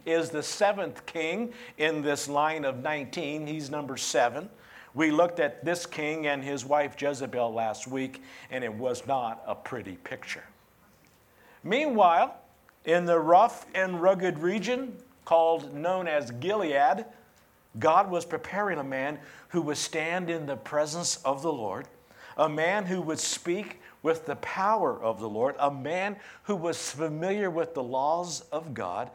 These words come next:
a man with some backbone, willing to stand alone boldly and courageously. Armed with the mission of God and the promise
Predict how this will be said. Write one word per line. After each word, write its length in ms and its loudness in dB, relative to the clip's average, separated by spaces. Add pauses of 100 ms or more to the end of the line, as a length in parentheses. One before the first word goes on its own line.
(240)
a 120 0
man 560 -4
with 120 -6
some 380 -2 (120)
backbone, 680 -2 (240)
willing 420 0
to 160 -4
stand 880 -4
alone 680 -4 (400)
boldly 720 0 (420)
and 260 -6
courageously. 840 -8 (1160)
Armed 420 6
with 360 2
the 100 0
mission 460 0
of 160 -4
God 300 4 (1200)
and 240 0
the 80 4
promise 760 0